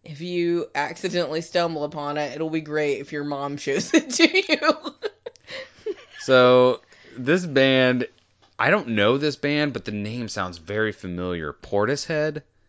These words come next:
Speaker 1: Yeah.
Speaker 2: Doesn't it, do you know
Speaker 1: Yeah,
Speaker 2: what,
Speaker 1: I do know that band.
Speaker 2: what do they sing? Do you know anything?
Speaker 1: Uh, that one song that
Speaker 2: All right, I'll name some. There's Glory Box.
Speaker 1: That's it.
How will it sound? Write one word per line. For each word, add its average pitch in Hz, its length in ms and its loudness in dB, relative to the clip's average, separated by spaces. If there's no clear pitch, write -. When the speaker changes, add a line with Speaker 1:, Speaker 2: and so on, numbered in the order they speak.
Speaker 1:
Yeah. 262 400 0
Speaker 2:
Doesn't 151 240 0
it, 113 240 -8
do 113 80 -8
you 160 100 -2
know 151 140 2
Speaker 1:
Yeah, 254 140 6
Speaker 2:
what, 214 80 4
Speaker 1:
I 208 80 4
do 226 200 -4
know 185 140 0
that 156 180 -2
band. 147 320 -6
Speaker 2:
what 143 120 -2
do 151 60 0
they 139 380 2
sing? 113 560 -4
Do 92 80 -4
you 98 60 -2
know 98 240 0
anything? 104 260 -2
Speaker 1:
Uh, 214 680 2
that 220 220 4
one 226 260 -2
song 170 440 -2
that 156 440 0
Speaker 2:
All 110 80 4
right, 98 100 6
I'll 92 160 -2
name 101 220 -2
some. 92 300 -4
There's 90 180 -8
Glory 87 440 -4
Box. 92 440 -2
Speaker 1:
That's 208 300 0
it. 247 280 2